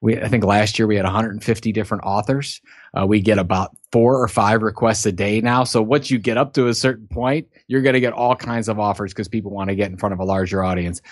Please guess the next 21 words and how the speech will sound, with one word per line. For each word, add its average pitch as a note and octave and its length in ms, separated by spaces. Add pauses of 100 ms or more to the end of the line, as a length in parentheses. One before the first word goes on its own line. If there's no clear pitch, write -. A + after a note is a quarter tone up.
(140)
But A#2+ 100
at A2+ 120
the G#2+ 80
beginning, A#2 640 (260)
you're A2+ 160
going A2+ 280
to A2 60
have A2 180
to F#2+ 80
build A#2 300
relationships G#2+ 680
with F#2+ 120
people F#2+ 360
and F#2+ 140
talk G#2+ 320
to A#2+ 60
them G#2 200
on G2 100
an F#2+ 80
ongoing F#2+ 380
basis. F#2 420